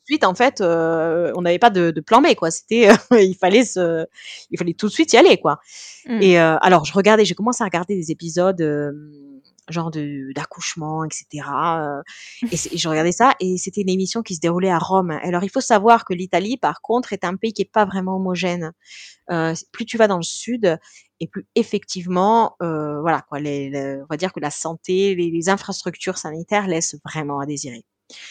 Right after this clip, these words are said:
Speaker 2: D'accord.
Speaker 1: Euh, Milan, par contre, euh, enfin, tout le nord de l'Italie, hein, pas que Milan,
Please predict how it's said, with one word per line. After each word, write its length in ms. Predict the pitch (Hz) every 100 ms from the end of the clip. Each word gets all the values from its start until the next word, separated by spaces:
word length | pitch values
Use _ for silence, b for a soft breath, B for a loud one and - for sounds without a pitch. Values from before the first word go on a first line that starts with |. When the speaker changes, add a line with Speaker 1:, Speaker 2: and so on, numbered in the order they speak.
| -
Speaker 2:
D'accord. 400 | 226 214 202 175
Speaker 1:
Euh, 180 | 156 156 156 151 143
Milan, 360 | 170 240 226 185
par 240 | - 131
contre, 380 | - 220 294 -
euh, 120 | 156 143
enfin, 120 | - 156
tout 140 | -
le 100 | 247
nord 220 | 175 190 180
de 80 |
l'Italie, 460 | 156 147 143 151 147
hein, 80 | 147
pas 140 | 175
que 60 | 170
Milan, 320 | 151 151 220